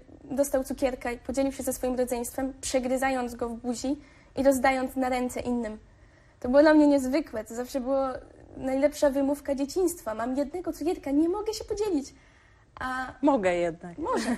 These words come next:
Speaker 2: <laughs>
Speaker 1: Nie ma rzeczy niemożliwych najwyraźniej.
Speaker 2: Tak jest, czyli, em, wyjazd na misję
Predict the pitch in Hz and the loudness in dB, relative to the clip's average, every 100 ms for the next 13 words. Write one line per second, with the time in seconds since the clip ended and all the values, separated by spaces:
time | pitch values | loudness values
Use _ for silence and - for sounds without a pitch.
0 | - 339 - _ - 370 392 381 381 381 | -4 -10 -12 _ -6 -2 -2 -2 -2 0
1 | 359 359 339 - 220 202 196 - 208 - | 0 0 -2 -6 -8 -6 -6 -8 -16 -8
2 | 523 587 - - - 226 208 - 233 214 | -6 -4 -8 -4 -2 0 -2 -4 -6 -2
3 | 214 - 208 208 _ _ - 262 330 302 | -2 -2 -4 -6 _ _ -2 2 2 0
4 | 262 220 175 - 220 247 | -4 -6 -8 -8 -6 -6